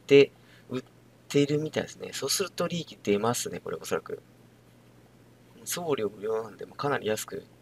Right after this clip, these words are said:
出ますね。これはUパックかなんかで送ってると思うんですけど。まあ、こういった風にですね、まあ、調べていただければ、この固有名詞ですね。この固有名詞で、まあ、あの、サイズとか入れていただければ、まあ、これはちょっと色さっきと違うんですけど、売れます。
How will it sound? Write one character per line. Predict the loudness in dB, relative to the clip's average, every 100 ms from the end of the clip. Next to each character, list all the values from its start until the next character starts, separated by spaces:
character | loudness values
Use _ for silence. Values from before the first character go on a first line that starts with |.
| -20 -20 -20 -20 -20 -16
出 | -6 -4
ま | -4
す | -6
ね。 | -12
こ | -10 -4
れ |
は | -2
U | -2
パ | 2
ッ | 4
ク |
か | 4
な |
ん | 0
か | -2
で |
送 | -4
っ |
て | -6
る | -6
と | -6
思 |
う |
ん | -8
で |
す |
け | -4
ど。 | -2 -2 -4 -6 -6 2 8
ま |
あ、 | 10
こ | 10
う |
い | 6
っ |
た | 6
風 | 4
に |
で | 2
す | 2
ね、 | 0 0
ま | 0
あ、 | -4 -10 -8
調 | 0 6 6
べ | 4
て | -6
い | -4
た | -2
だ | -2
け | 0
れ | 2 6
ば、 | 8 8 6 -4 -2
こ | 2
の | 6
固 | 10 10
有 | 10
名 | 8 8
詞 |
で | 4
す |
ね。 | 4 2 0 -14 -20 -20 -20 -20 -18 2
こ | 2
の |
固 | 8 8
有 | 8 8
名 | 8
詞 | 8 2 2 10
で、 | 10 10 8
ま | 6
あ、 | 6
あ | 4
の、 | 2
サ | 8
イ | 6
ズ | 6
と | -8
か |
入 | -4
れ | -4
て | -4
い |
た | 0
だ | 2
け | 4
れ | 2
ば、 |
ま | 2
あ、 |
こ | 4
れ | 6
は | 6
ち | 4
ょ |
っ |
と | -2
色 | -2 -2
さ | -2
っ | -4
き | -6
と | -4
違 | -2 0 0
う |
ん | -2
で |
す | -6 -6
け | -6
ど、 | 0 0 0 -8 -14 0
売 | 6
れ | 8
ま | 6
す。 | 2 -4